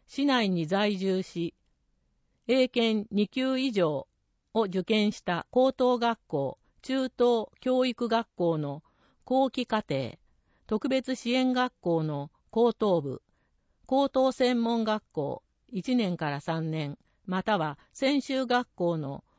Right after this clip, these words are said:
高等課程に在籍する生徒の養育者です。問い合わせ先、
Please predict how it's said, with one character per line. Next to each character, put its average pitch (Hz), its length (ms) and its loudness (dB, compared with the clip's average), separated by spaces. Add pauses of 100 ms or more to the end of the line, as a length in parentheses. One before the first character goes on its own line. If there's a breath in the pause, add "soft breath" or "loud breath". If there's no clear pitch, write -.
(120)
高 262 220 2
等 262 220 2
課 262 120 -2
程 190 300 0
に 147 260 -4 (420)
在 220 240 2
籍 233 300 -4
す 220 160 -4
る 202 200 -2 (460)
生 285 300 2
徒 175 160 0
の 147 320 -2
養 254 240 8
育 247 180 0
者 202 160 2
で 131 140 -4
す。 - 240 -18 (1160)
問 254 180 4
い 262 60 4
合 247 80 2
わ 233 120 2
せ 214 140 -4
先、 180 400 -4